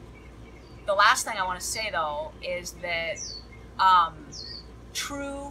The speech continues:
food neutrality for a, for a food addict, for someone who's high on the susceptibility scale,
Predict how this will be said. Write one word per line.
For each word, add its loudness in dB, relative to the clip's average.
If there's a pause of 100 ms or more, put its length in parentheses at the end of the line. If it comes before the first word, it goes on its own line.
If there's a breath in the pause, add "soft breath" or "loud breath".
food -12
neutrality -2 (920)
for 4 (100)
a, -6 (160)
for 8
a 4
food -6
addict, 2
for -8
someone -8
who's -10
high 0
on 0
the -12
susceptibility -12
scale, -6